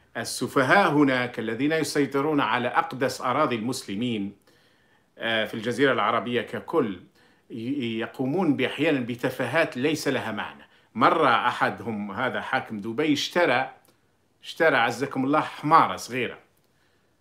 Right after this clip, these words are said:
لا أتذكر رقم يومها، لكنه كان رقم ضخم،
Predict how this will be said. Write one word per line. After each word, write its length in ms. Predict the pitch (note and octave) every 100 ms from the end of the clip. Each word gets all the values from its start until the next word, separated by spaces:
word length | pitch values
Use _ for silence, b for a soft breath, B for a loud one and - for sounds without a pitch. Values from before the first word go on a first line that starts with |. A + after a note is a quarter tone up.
| _ _ _ -
لا 120 | F3
أتذكر 520 | F3+ F3 F#3+ E3 D3+
رقم 300 | E3 E3 C3+
يومها، 400 | C3+ D#3 C3+ A2
لكنه 420 | A#2+ C#3+ C#3 C3+
كان 220 | B2+ D3+ C3
رقم 380 | C#3+ - A#2
ضخم، 500 | G#2+ C3 - - F#2+